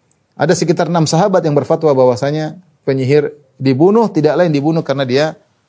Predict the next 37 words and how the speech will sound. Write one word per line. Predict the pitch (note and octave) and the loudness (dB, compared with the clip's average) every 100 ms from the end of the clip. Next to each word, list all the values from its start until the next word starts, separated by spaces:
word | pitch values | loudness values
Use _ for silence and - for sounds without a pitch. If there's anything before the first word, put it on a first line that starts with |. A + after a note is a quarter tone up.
| _ _ | _ _
eh, | B2 A#2+ A#2+ A#2 A#2 A2+ | -2 0 0 -2 -4 -4
murtad, | C3 A2 A#2 - - | -4 -4 -6 -8 -10
karena | A#2 | -8
dia | A#2+ A#2+ | -4 -4
murtad. | A#2 G#2+ A#2 | -4 -4 -2
Dan | D#3 | 0
itu | E3 | 2
yang | F3 C#3+ | 2 2
lebih | C3+ C3 | 0 0
baik. | C#3+ C3+ - _ _ _ _ - _ - - - _ _ _ _ _ _ _ - | 0 -2 -6 _ _ _ _ -20 _ -12 -12 -16 _ _ _ _ _ _ _ -6
Penyihir | B2+ D3+ C#3+ D3 C#3+ | -2 2 2 2 0
bikin | B2 B2+ B2 | -4 -4 -4
masalah | A#2 - D#3 C3+ G#2+ | -4 -4 -2 0 -2
di, | G2+ | -6
ya, | - A2 A2+ - | -8 -10 -16 -16
dunia | B2+ A#2+ A#2+ A#2+ | -4 -2 0 -2
Islam, | A2+ A2 G2 G2 | -4 -8 -8 -10
ya. | A2+ | -8
Gara-gara | A2+ A2+ B2 | -4 0 0
penyihir | A#2+ A#2+ A#2+ A#2 | 0 -4 -4 -4
orang | A#2 A#2 | -4 -6
ketakutan, | A2+ A2 C#3+ B2+ B2 A#2+ A#2 - _ _ _ - | -10 -10 -6 -6 -4 -6 -8 -14 _ _ _ -10
terkadang | B2 A#2+ | -6 -6
seorang | G#2+ B2 B2 A#2 | -6 -6 -4 -2
diancam | B2 A2+ A#2 | -2 -4 -4
dengan | A2 G#2 | -6 -6
santet, | G2 C#3+ B2+ C3+ B2 A2+ | -6 -6 -4 -6 -6 -6
ya. | A2 A2 _ _ _ _ _ _ _ _ - | -10 -12 _ _ _ _ _ _ _ _ -8
Tapi | C3+ E3+ | -2 2
ada | D3 C#3+ C3+ | 2 2 0
kisah | B2+ C3+ | -2 0
lucu, | E3+ B2+ B2+ | 0 2 0
ada | A#2+ A#2+ A#2+ | 0 -2 -6
teman | _ _ A#2+ A#2+ | _ _ -6 0
saya | C#3+ | 0
cerita. | B2+ A#2 A#2+ | 0 0 2
Jadi | E3+ G3 | 2 2